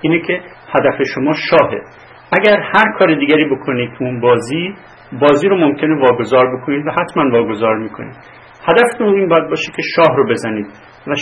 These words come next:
شاه رو بگیرید و شاه رو مات بکنید. ممکنه دسته حرکت بکنید، ممکنه در پنجاه حرکت بکنید، ولی مسئله اصلی اینه که هدفتون رو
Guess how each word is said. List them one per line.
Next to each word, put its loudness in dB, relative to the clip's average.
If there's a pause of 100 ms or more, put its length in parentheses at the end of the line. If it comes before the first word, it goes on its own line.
(120)
شاه 2
رو 2
بگیرید -4 (400)
و 0
شاه 2
رو 2
مات -2 (100)
بکنید. -8 (280)
ممکنه 2
دسته 4
حرکت 0
بکنید، -6
ممکنه -6
در 0 (880)
پنجاه 2
حرکت -4
بکنید، -10 (440)
ولی 2
مسئله 2
اصلی -4
اینه -6
که -2 (140)
هدفتون -2
رو -4